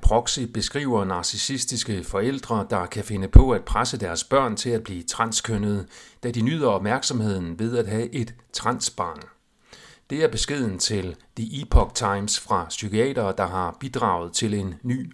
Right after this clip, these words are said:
rapport. Artiklen nævner kendte mennesker, der er stået frem med deres transbørn,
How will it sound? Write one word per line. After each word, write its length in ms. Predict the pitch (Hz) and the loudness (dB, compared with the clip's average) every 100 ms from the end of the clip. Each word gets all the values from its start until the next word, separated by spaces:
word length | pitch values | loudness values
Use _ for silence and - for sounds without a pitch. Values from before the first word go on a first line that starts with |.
| - 85 | -10 -10
rapport. 480 | - 101 113 - - - - - - - - - - - - - | 0 2 2 -2 -10 -18 -20 -10 -8 -8 -12 -16 -20 -20 -20 -8
Artiklen 540 | 113 - 180 151 113 | -2 0 0 2 2
nævner 340 | 104 113 139 113 | 4 2 2 -2
kendte 440 | - 139 143 117 | -2 -2 -2 -2
mennesker, 460 | 101 117 139 - 107 | 0 2 0 0 -2
der 220 | 101 85 - | -4 -6 -8
er 180 | 90 | -10
stået 380 | 80 - 90 82 | -8 -6 -6 -8
frem 220 | - 107 | 0 0
med 200 | 123 113 | 2 -4
deres 520 | 101 87 78 - - - | -4 -6 -4 -6 -6 -6
transbørn, 720 | - 123 131 - 117 95 82 | -2 0 0 2 2 2 -4